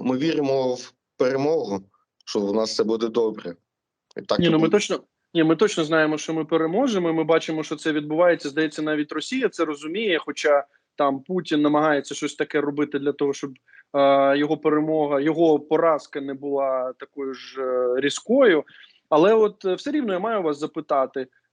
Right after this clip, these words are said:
Speaker 2: е, чи залишилися, чи є у Костянтинівці оці так звані ждуни, знаєте, які чекають на росіян, ну, це Путін прийде і все в них буде добре?
Speaker 1: Ну, е, особисто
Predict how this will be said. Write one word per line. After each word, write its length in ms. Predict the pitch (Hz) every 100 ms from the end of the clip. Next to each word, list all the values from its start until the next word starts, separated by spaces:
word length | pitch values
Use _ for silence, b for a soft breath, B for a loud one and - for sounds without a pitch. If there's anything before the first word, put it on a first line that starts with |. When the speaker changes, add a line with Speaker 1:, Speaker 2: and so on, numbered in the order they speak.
| -
Speaker 2:
е, 240 | 156 160
чи 140 | 170 285
залишилися, 720 | 311 311 - 285 185 147 156
чи 220 | - 233
є 340 | 190 226 202
у 140 | 143 139
Костянтинівці 880 | 156 143 156 151 226 214 170 - 156
оці 320 | 147 - 190
так 220 | 165 143
звані 340 | 160 180 165
ждуни, 600 | 147 147 147 208 196 156 123
знаєте, 520 | 139 190 202 156 139
які 260 | 135 147
чекають 520 | - 170 165 139 135 139
на 120 | 135
росіян, 500 | 135 143 180 254 220
ну, 100 | 156
це 280 | - 147 139 _ _ _
Путін 360 | 180 - 156 147
прийде 380 | 147 143 151
і 20 | 214
все 180 | -
в 80 | 165
них 120 | 160
буде 260 | 151 156 151
добре? 440 | 143 131 120 120 127 _ _ _ _ _ _ _ _ _ _ _ _ -
Speaker 1:
Ну, 240 | 220 220
е, 20 | 190 - 151 156 151 147 147
особисто 760 | 165 160 196 185 220 - 202